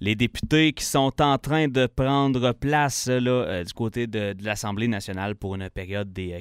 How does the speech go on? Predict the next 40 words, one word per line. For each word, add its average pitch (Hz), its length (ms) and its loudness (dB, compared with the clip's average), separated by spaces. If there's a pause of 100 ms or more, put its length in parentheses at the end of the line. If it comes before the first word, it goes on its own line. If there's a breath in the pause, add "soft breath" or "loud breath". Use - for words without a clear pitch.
questions, 113 560 -4 (500 loud breath)
euh, 69 80 -12
qui 92 140 -12
aura 95 160 -8
lieu 107 140 -4
ce - 120 -4
matin. 135 300 2
On 226 60 -2
ira 165 180 2
faire 185 240 0
des, 156 160 0
euh, 143 140 2
des 135 120 0
petits - 220 -10
tours 165 320 0
de 113 80 0
temps 123 320 -2
en 113 160 0
temps 135 240 -4
si, 110 420 -4
euh, 95 320 -2
si - 180 -6
ça 127 200 -2
vous 110 180 -4
dit. 104 240 -6 (300 loud breath)
Question 113 360 -4
de 107 60 -4
voir 123 340 2
si, 117 300 -2
euh, 110 60 -2
si - 160 -4
ça 143 180 2
brasse 151 720 0
à 104 100 -8
l'Assemblée 104 540 -4
nationale. 123 680 -2
Euh, 101 320 -4
gros 175 240 0
show 202 240 2
aujourd'hui. 175 540 -2